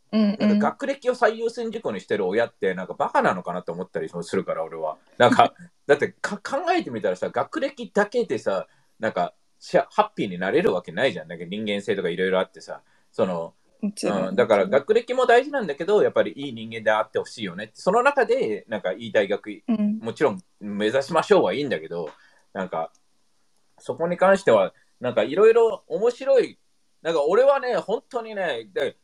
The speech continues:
Speaker 2: なんかエミリーとかもさ、まあもちろん妊娠とかね、俺が体験できることはない、なんか貴重なエクスペリエンスを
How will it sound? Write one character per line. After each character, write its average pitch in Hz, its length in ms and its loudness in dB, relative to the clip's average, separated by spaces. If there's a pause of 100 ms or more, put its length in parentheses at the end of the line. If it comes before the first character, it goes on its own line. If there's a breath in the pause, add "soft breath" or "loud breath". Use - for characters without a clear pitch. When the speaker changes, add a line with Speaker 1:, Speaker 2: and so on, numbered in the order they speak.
(120)
Speaker 2:
な 131 100 -4
ん - 20 0
か 131 80 0
エ 175 120 -4
ミ 196 140 -10
リ 143 100 -10
ー - 40 -14
と 113 80 -10
か 110 80 -8
も 101 100 -10
さ、 107 200 -2
ま 101 100 -6
あ 101 40 -8
も 104 60 -12
ち 131 120 -8
ろ 110 140 -2
ん 95 60 -12
妊 113 140 -8
娠 113 240 -10
と 113 80 0
か 98 180 4 (220)
ね、 113 100 2
俺 104 180 2
が 101 160 -2 (180)
体 113 180 0
験 104 160 -4
で 107 80 0
き 117 100 -2
る 110 80 -2
こ 95 80 0
と 98 80 -2
は 95 100 2
な 104 120 0
い、 95 220 -6 (120)
な 95 140 -4
ん - 20 -8
か 87 180 -6
貴 - 140 -18
重 107 140 0
な 104 80 -2
エ 98 40 -6
ク - 60 -14
ス - 80 -20
ペ 113 100 -4
リ 98 100 0
エ 95 100 0
ン 87 60 -4
ス - 140 -4
を 85 200 -4